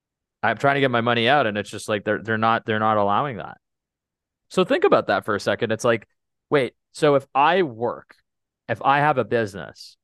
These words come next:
or if I'm an employee at a company and I wanna take out my own money from a bank account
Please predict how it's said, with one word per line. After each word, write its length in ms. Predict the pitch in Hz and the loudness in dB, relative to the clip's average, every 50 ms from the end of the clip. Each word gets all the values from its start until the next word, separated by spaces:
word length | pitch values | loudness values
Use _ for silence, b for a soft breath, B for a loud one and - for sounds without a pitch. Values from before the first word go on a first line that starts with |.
| _ _ | _ _
or 60 | - 110 | -10 -4
if 80 | - | 0
I'm 200 | 131 127 139 151 151 | 2 2 2 2 0
an 40 | |
employee 380 | 147 139 131 - 139 131 127 131 | -2 -2 -4 -4 -4 -2 -2 0
at 80 | 123 117 | -2 -2
a 60 | 104 | -2
company 480 | - 120 117 113 - 98 87 76 62 104 123 - _ _ _ _ _ _ | -2 -2 -2 -2 -4 -8 -10 -10 -12 -16 -20 -20 _ _ _ _ _ _
and 140 | - 107 127 | -8 -4 0
I 80 | 127 127 | 2 2
wanna 180 | 143 147 151 | 2 2 0
take 260 | 143 - 160 151 139 | 0 0 0 2 2
out 200 | 147 135 127 - | 2 0 0 -2
my 380 | 104 101 104 107 110 127 139 143 | -4 -6 -4 -2 0 0 0 -2
own 240 | 143 139 139 135 120 | -2 -4 -6 -6 -6
money 300 | 120 123 123 113 92 98 | -6 -6 -6 -6 -8 -10
from 200 | - - 107 104 | -10 -8 -8 -8
a 60 | 92 | -8
bank 320 | 80 - 95 98 117 - | -6 -6 -6 -6 -6 -8
account 420 | 139 131 - 156 160 175 196 - | -10 -8 -4 -4 -2 -2 -4 -6